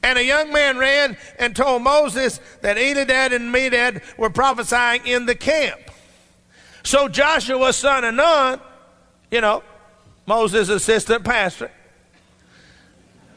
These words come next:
answered and said, "Moses, my Lord, forbid them," or, "Stop 'em, Moses. They're not supposed to be able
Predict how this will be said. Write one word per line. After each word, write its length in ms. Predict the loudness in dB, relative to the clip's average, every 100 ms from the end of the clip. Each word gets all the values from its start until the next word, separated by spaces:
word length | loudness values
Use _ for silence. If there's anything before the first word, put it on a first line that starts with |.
| -20 -20 -20 -20 -20 -20 -20 -20 -20 -20 -8
answered 440 | -2 0 0 0 2
and 140 | 0
said, 280 | 2 2 2
"Moses, 540 | 2 4 2 2 -2
my 200 | 0 0
Lord, 380 | 2 2 2 0
forbid 440 | -2 -2 0 -2 0
them," 380 | -2 -2 -4 -10 -10
or, 200 | -2 -2
"Stop 500 | -2 -2 0 0 0
'em, 140 | -2 0
Moses. 720 | 2 2 0 -4 -6 -10 -16 -20 _ _ _
They're 160 | 0 2
not 240 | 2 0
supposed 680 | -4 -2 2 6 6 2 -2
to 100 | -4
be 240 | 0 0
able 240 | 0 0